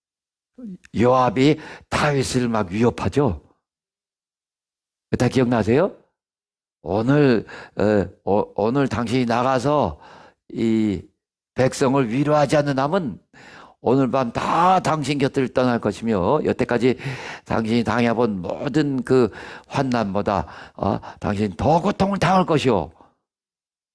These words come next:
하고 장군이, 부하가 슬픔에 절어있는, 쩔어있는 왕을 위협해서 기어코 나가게 합니다. 재밌죠?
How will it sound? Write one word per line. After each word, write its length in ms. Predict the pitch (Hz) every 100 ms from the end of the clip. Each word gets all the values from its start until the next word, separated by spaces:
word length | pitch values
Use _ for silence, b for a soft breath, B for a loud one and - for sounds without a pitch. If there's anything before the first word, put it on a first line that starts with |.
| _ _ -
하고 320 | - 131 131 - - - B B -
장군이, 500 | 147 156 139 127 123
부하가 920 | - 147 175 151 139 101 135 196 - B B B
슬픔에 680 | - 208 190 202 196 180 143 B B B _ _ _
절어있는, 800 | - 147 180 185 160 160 123 117 -
쩔어있는 840 | 170 185 190 190 185 190 165 135 -
왕을 460 | 127 127 127 107
위협해서 500 | 104 107 110 95 104 - B B
기어코 460 | - 104 - 95 B B
나가게 360 | 95 92 101 123
합니다. 480 | 127 113 87 78 - _ _ _ _ _ _ _ _ _ _ _ _
재밌죠? 600 | - - 143 135 170 214